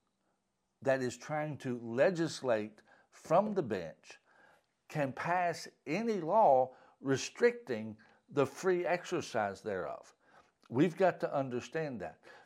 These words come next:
You see, in the sense of practice, in the sense of practice, there is no separation of church and state.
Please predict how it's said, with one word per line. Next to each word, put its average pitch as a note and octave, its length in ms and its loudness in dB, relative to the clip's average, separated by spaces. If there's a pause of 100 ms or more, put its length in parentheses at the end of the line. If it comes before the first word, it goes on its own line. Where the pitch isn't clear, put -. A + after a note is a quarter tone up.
You C3 100 -6
see, E3+ 300 2
in G#3+ 240 -2
the F3 120 -2
sense E3+ 720 -6 (100)
of B2+ 200 2 (160)
practice, - 1080 -6 (1040)
in A#2+ 160 -4
the A2 100 -2
sense F3+ 380 -2
of G3 160 -2
practice, D#3 540 -4 (360)
there G3+ 160 -2
is G3+ 300 -4
no A2 160 -2
separation F#2 680 -10
of E2 120 -16
church - 320 -12
and D#2 140 -18
state. - 220 -14